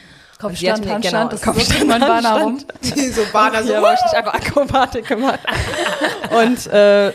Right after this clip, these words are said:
Speaker 1: bin dann durch sie, äh, zum Tanzen gekommen, also du-, ähm, durch sie zu Miri in den Kurs und, ähm, das war zweitausendsechs, glaub ich, genau, das Jahr vor Funkin' Styles. Und, ähm, hab dann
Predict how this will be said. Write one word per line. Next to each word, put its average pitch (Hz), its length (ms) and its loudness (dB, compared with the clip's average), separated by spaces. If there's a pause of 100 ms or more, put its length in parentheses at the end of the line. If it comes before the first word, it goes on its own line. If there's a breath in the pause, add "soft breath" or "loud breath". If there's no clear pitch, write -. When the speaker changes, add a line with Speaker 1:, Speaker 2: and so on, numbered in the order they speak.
Speaker 1:
bin 220 140 0
dann 233 140 2
durch 233 160 0
sie, 302 340 -10
äh, 226 280 -6
zum 240 500 -12
Tanzen 294 280 -10
gekommen, - 300 -12
also 165 160 -12
du-, 165 180 -12
ähm, 165 320 -6
durch 165 180 -10
sie 208 200 -8
zu 165 200 -10
Miri 262 460 -6
in 226 80 -8
den 226 140 -8
Kurs 262 480 -8
und, 170 520 -10
ähm, 160 300 -10
das - 240 -12
war 156 120 -14
zweitausendsechs, 156 680 -12
glaub 254 260 -8
ich, 269 180 -12
genau, 147 240 -14
das - 120 -20
Jahr 151 140 -8
vor 185 140 -8
Funkin' 202 280 -14
Styles. 208 440 -10 (580 loud breath)
Und, 175 520 -4
ähm, 160 460 -4
hab - 140 -12
dann 156 240 -10